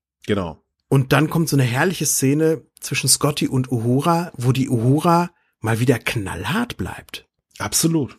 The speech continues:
Speaker 2: Und es steht ihr richtig gut.
Speaker 1: Ja, genau. Der Scotty will nämlich sofort hinter dem Captain her, ja, will den sofort suchen. Und Uhura, die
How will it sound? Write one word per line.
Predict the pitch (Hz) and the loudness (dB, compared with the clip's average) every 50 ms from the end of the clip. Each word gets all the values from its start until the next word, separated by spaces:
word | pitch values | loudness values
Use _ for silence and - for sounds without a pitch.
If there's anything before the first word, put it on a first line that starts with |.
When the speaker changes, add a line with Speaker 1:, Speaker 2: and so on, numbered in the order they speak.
| _ - | _ -2
Speaker 2:
Und | - 123 113 | 0 0 2
es | - | 2
steht | - - 127 131 | 2 2 0 0
ihr | - 131 | 0 -4
richtig | 117 - - - - - | -4 -4 -10 -12 -12 -8
gut. | - 131 113 - - - _ _ _ _ _ _ - | -8 -10 -10 -10 -16 -18 _ _ _ _ _ _ 4
Speaker 1:
Ja, | 117 143 180 196 | 4 6 6 4
genau. | 160 160 185 185 139 - - - - - - - - - - | 2 0 -2 -2 -4 -6 -8 -16 -20 -20 -20 -20 -20 -14 -6
Der | - 104 | -2 0
Scotty | - - 170 180 208 196 | 4 4 4 6 6 6
will | 160 160 160 | 6 6 6
nämlich | 165 170 156 | 6 6 4
sofort | - 151 131 - 160 151 160 - | 4 2 0 0 0 0 0 2
hinter | 180 160 156 147 | 2 4 4 4
dem | 139 135 131 | 4 4 4
Captain | - 175 - - - 117 | 2 -2 -2 0 -2 -2
her, | 98 104 98 98 131 196 208 - _ _ _ _ _ | 0 0 0 0 0 -2 -4 -8 _ _ _ _ _
ja, | - 110 107 143 170 160 | -2 0 0 0 0 0
will | 120 117 | -2 0
den | 117 123 | 0 0
sofort | 123 120 - 135 120 110 | -2 0 0 0 0 0
suchen. | 107 110 139 170 175 - 156 156 196 226 - - - - - - _ | 2 -2 -2 -2 -2 -2 0 0 0 -2 -4 -8 -20 -20 -20 -12 _
Und | - 127 131 - | -2 -2 0 0
Uhura, | - 113 92 - - 185 196 185 202 214 233 254 254 - - | -2 -4 -4 -4 -6 -6 -2 0 2 2 2 0 -2 -4 -4
die | 123 123 127 - - | -4 -4 -4 -6 -8